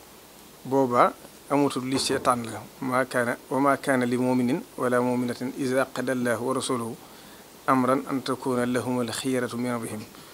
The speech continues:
Kon lépp lu mu santaane rek, jëfi ndigal lañ ci war a def. Santaane bi nag mooy leeral rek moom fi mu toll, ngir xam ne lépp loo xam ne dégg na ko, muy loo xam ne war naa indi ay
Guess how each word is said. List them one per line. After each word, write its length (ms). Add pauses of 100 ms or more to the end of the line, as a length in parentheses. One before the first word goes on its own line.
(280)
Kon 160
lépp 280
lu 80
mu 100
santaane 420
rek, 120 (440)
jëfi 200
ndigal 340
lañ 140
ci 80
war 120
a 40
def. 180 (720)
Santaane 480
bi 100
nag 140
mooy 340 (560)
leeral 520
rek 100 (380)
moom 220
fi 120
mu 80
toll, 180 (920)
ngir 280
xam 240
ne 140
lépp 320
loo 120
xam 140
ne 80
dégg 240
na 120
ko, 180 (720)
muy 220
loo 140
xam 140
ne 60
war 180
naa 220
indi 160
ay 280